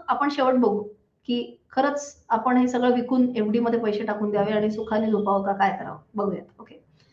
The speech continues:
पाच मुद्दे महत्त्वाचे सांगणार आहे. सगळ्यात महत्त्व-, सगळ्यात पहिला महत्त्वाचा मुद्दा जो आता ज्याच्यामुळे मार्केटमध्ये एक fresh round of selling आलंय, म्हणजे परत मार्केटमध्ये जी उतरती कळा लागलेली आहे,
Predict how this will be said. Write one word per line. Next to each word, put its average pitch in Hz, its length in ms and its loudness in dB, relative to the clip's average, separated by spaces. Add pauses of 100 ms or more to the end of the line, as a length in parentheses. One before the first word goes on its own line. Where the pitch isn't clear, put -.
(280)
पाच 339 260 8
मुद्दे 277 260 8
महत्त्वाचे 240 400 6
सांगणार 190 280 0
आहे. - 80 -8
सगळ्यात 269 400 0
महत्त्व-, - 680 -2
सगळ्यात 320 540 -2
पहिला 269 280 8
महत्त्वाचा 233 380 4
मुद्दा 220 300 2
जो 220 80 4
आता 233 480 2 (460)
ज्याच्यामुळे 254 340 4
मार्केटमध्ये 269 520 2
एक - 220 -4
fresh 320 280 4
round 294 160 8
of 294 160 4
selling 240 200 6
आलंय, 190 180 2
म्हणजे 220 180 4 (920)
परत 349 480 4 (360)
मार्केटमध्ये 247 580 2
जी 254 340 0
उतरती 285 340 0
कळा 254 200 8
लागलेली 214 380 6
आहे, - 100 -6